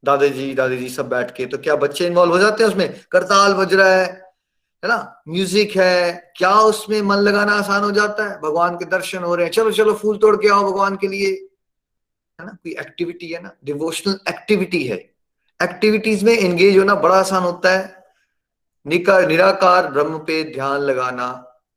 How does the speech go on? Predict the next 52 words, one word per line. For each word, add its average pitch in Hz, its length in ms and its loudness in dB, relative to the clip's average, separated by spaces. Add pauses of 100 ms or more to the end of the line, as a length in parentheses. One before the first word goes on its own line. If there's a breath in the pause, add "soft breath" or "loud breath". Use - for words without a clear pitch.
(440)
डिफिकल्ट 170 420 -4
होता 104 260 -10
है। - 160 -20 (440)
देखिए, 160 320 0
आप 160 260 2
में 185 60 0
से 190 120 0
किसी 175 260 -8
ने 170 120 0
ना, 190 320 -8 (500)
ये 190 180 2
नहीं 247 120 2
सोचना 196 340 2
है 190 80 2
कि 190 120 0
हम 180 180 0
ध्यान 151 320 2
मार्ग 180 280 2
वालों 170 220 4
को 165 100 -2
क्रिटिसाइज 156 520 -2
कर 139 160 0
रहे 139 120 0
हैं। 143 100 -2
भाई, 165 100 0
मुझे 190 180 0
तत्व 190 360 0
समझाना 170 380 0
पड़ेगा 160 320 2
ना 180 80 2
आपको, 175 420 0
जो 147 140 -4
है 156 300 0
सच 180 180 0
वो 175 120 -8
बता 165 220 0
रहा 170 100 0
हूँ 160 100 -2
आपको। - 340 -6 (400)
मैंने 196 200 2
नहीं 208 160 2
कहा 175 140 4
है 175 80 4
भगवान 160 380 2
कह 170 140 0
रहे 170 100 2
हैं 170 100 -2
मुश्किल 165 340 -6
है, 175 60 2
वो 190 100 2
है 185 220 0
मुश्किल। 185 420 -8